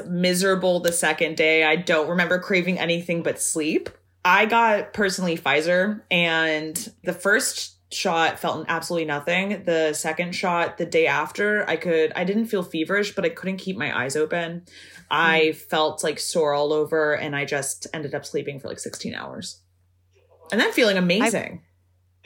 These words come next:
Speaker 2: I've... yeah.
Speaker 1: Sixteen hours is a long time. <laughs>
Speaker 2: I'm sorry. I feel like I got us completely <laughs> off track. What other things have you built in to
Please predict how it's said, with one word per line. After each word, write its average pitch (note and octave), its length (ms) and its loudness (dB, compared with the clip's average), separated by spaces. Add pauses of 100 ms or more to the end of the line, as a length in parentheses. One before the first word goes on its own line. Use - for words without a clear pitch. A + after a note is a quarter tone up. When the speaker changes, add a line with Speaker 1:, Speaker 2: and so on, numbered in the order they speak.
(140)
Speaker 2:
I've... A#3 60 4
yeah. - 120 8 (280)
Speaker 1:
Sixteen F#4+ 380 4
hours F3+ 600 4
is F3 680 -2
a E3+ 80 0
long G3 300 0
time. G#3+ 460 -4 (140)
<laughs> F4 60 4 (1200)
Speaker 2:
I'm A3 140 0
sorry. D3 340 -2
I G#3 120 0
feel A#3+ 160 0
like A3+ 120 -2
I A3+ 100 0
got G3+ 200 -2
us G3+ 180 -4
completely G3 920 -6
<laughs> - 0 -
off F#3 220 -2
track. - 420 -2 (520)
What G#3+ 640 -2
other A3+ 880 2 (580)
things G#3+ 380 0
have G3 160 -2
you F#3+ 240 0
built F#3 340 -2
in F3+ 320 -2
to F3 800 -2